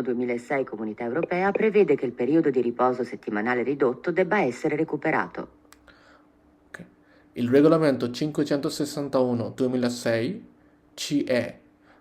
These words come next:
Speaker 2: আমাদের যে পাঁচশো একষট্টি যে রেগুলামেন্টটা আছে,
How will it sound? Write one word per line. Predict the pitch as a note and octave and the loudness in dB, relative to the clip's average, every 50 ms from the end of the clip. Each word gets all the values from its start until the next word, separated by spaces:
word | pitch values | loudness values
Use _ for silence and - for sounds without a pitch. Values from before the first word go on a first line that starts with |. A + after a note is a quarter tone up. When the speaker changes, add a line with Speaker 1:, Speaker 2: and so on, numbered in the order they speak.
| _ - | _ -12
Speaker 2:
আমাদের | - A#2+ B2 B2+ C3 B2 B2+ | -8 -6 -2 -2 -2 0 2
যে | C#3 C#3 B2+ - - - _ - - | 2 0 0 -2 -6 -16 _ -6 -2
পাঁচশো | B2 C3 B2 - - D3 C#3 C3+ | -2 -2 -2 -4 -2 0 0 0
একষট্টি | C3+ - - C#3+ - - D3 C3+ C3+ | 0 -4 -8 -8 -2 -2 -2 0 2
যে | C#3 C#3 C3+ C3 A#2+ C3+ | 2 2 2 0 0 0
রেগুলামেন্টটা | C3+ C#3 C#3+ C3+ C#3 C#3+ C3+ C#3 C3 - A#2+ | 2 4 4 2 2 2 -2 -2 0 0 -2
আছে, | A2+ - | -2 -2